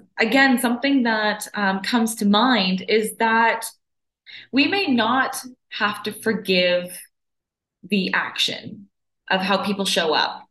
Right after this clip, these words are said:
no matter what it is. It, it might be something that has really, really triggered us, that has what felt like, um, cut really deep into our core, where it feels like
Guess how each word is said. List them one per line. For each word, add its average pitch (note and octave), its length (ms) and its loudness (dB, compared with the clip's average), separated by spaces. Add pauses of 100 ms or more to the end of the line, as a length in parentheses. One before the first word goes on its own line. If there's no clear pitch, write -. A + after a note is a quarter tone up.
(160)
no A3 100 4
matter A#3+ 300 6
what G3 140 2
it E3+ 100 0
is. A#2+ 320 -6 (360)
It, A3+ 280 2
it A#3+ 60 6
might A#3+ 200 4
be C4+ 80 6
something A3+ 460 2
that F#3+ 340 2
has F#3 460 -2 (360)
really, A3 300 2
really G#3 300 2
triggered G#3 400 -2
us, - 440 -2 (300)
that G3 240 2
has F#3+ 720 2 (220)
what G#3+ 480 0
felt C4+ 260 4
like, G3+ 480 0 (160)
um, F3+ 400 -2
cut - 300 0
really B3+ 300 4
deep A#3 420 2
into G3+ 840 0
our F3+ 1000 0
core, F#3+ 600 -2 (260)
where F#3+ 440 4
it G#3+ 260 0
feels C4+ 360 2
like A3 320 0